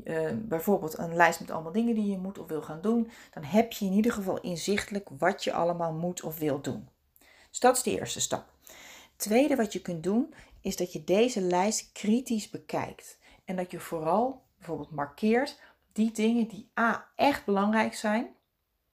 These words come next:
En dan kun je de vraag stellen: is het echt belangrijk? Ja.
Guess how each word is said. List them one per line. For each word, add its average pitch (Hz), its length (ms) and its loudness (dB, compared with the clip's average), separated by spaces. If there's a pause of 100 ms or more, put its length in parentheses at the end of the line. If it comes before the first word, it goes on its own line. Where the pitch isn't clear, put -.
(640)
En 208 100 0
dan 208 80 2
kun 214 160 0
je 196 80 4
de 185 100 0
vraag 233 360 0
stellen: 160 440 -2
is 196 140 -6
het - 100 -10
echt 214 240 -2
belangrijk? 175 720 0
Ja. 151 460 -2